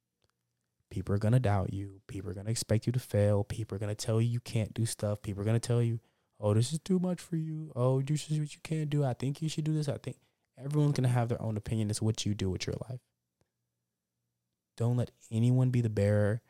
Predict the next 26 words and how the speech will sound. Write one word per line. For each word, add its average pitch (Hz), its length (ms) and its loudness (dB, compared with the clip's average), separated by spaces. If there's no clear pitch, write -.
of 98 120 -18
your 87 120 -14
life. - 100 -18
You 104 160 -10
do 123 160 6
what 120 280 4
you 104 120 8
need 101 180 4
to - 100 -10
do. 107 200 -6
You 135 560 -6
push 127 300 2
yourself 104 520 0
beyond 92 420 -2
all 98 220 -2
limits. - 480 -8
You 117 220 -4
give 123 240 6
yourself 107 580 6
the - 120 -2
opportunity 107 420 4
to - 120 -8
succeed - 600 4
every 107 360 6
single 101 380 4
day. - 280 -4